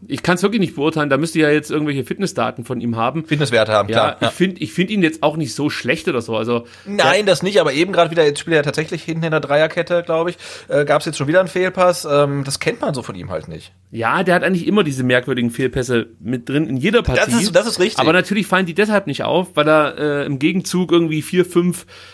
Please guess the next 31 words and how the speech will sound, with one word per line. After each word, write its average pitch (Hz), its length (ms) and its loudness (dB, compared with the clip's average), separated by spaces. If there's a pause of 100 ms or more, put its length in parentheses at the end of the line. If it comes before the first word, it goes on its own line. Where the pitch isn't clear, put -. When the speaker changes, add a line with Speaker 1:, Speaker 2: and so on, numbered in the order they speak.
(140)
Speaker 1:
äh, 139 400 2 (400)
gefährliche 147 420 0
Szenen 196 300 0
mit 135 160 -2
einleitet. 104 520 -2
Das 147 120 0
fehlt 180 260 2
jetzt 139 160 0
hier 131 160 0
in 117 100 0
dem 117 160 2
Spiel 113 220 -4
so 113 80 0
ein 113 60 -2
Stück 139 220 -6
weit. 147 140 0
Und 139 60 -4
das 135 140 -2
fehlte 170 240 4
auch 160 80 -2
gegen 156 180 0
Union, 131 420 2
ja. 135 200 0
Also 131 180 -4
das 151 180 -2
kann 160 140 0
man 147 100 -2
schon 131 160 -4
sagen. 101 320 -4 (360)
Und, 143 200 0
äh, 120 120 -8